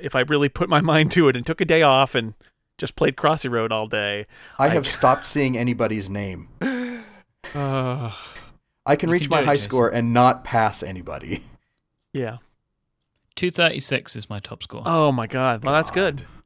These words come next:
Speaker 3: I'm pretty
Speaker 1: That's
Speaker 3: proud
Speaker 1: good.
Speaker 3: of that one.
Speaker 1: I got, I got one twenty-eight as my high score, and the next day I played it some more, and I got one twenty-eight again, and then I was like, "This is it. I'm gonna break it," and I,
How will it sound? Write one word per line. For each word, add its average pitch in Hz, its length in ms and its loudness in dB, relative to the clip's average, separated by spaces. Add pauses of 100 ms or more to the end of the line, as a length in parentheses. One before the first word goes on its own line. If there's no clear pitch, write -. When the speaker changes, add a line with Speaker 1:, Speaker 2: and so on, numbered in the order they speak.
(440)
Speaker 3:
I'm - 80 -10
pretty 139 200 -6
Speaker 1:
That's 147 120 -6
Speaker 3:
proud 135 120 2
Speaker 1:
good. 160 100 2
Speaker 3:
of 113 40 0
that 110 120 -8
one. 104 220 -14 (1080)
Speaker 1:
I 170 80 4
got, - 240 6
I 165 100 6
got 175 200 2
one 151 180 2
twenty-eight 139 520 -2 (140)
as 135 140 -8
my 127 100 2
high 135 120 2
score, 143 240 -4
and 131 100 -4
the 117 40 -2
next 117 220 -6
day 120 100 -2
I 113 60 -6
played 117 240 -4
it 113 80 -8
some 117 120 -10
more, 117 180 -4
and 117 100 -4
I 110 40 -8
got 120 180 -4
one 120 140 -4
twenty-eight 117 360 -6
again, 117 340 -4
and 123 140 -6
then 120 140 -4
I 131 100 -4
was 135 140 -4
like, 127 180 -2 (180)
"This 143 200 2
is 139 100 -2
it. 175 220 2 (160)
I'm 131 160 0
gonna 143 160 2
break 170 320 6
it," 151 100 6
and 143 120 0
I, 147 80 4